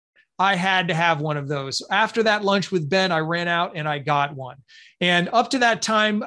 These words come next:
as I've already kind of indicated, I was using a paper calendar. I had a spiral bound notebook that I kept my to-dos in.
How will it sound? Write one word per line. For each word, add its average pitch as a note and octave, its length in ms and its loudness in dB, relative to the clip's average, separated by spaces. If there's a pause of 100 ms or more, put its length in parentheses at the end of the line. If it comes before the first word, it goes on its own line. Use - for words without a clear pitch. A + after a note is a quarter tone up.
as F3+ 180 0
I've F#3 140 2
already F#3 240 2
kind F3 260 -6
of E3 120 -4
indicated, E3 500 -2
I F#3+ 140 2
was F#3+ 180 -2
using F3+ 380 -4
a D#3 160 -6
paper G3 320 0
calendar. D#3+ 540 -4 (340)
I D#3 100 0
had D#3+ 80 0
a D#3 60 -2
spiral F#3 600 0
bound F#3+ 400 2
notebook F3+ 480 0
that D#3+ 120 -6
I D3+ 100 -2
kept E3 300 -4
my E3+ 180 -2
to-dos F3+ 500 0
in. C3+ 320 -8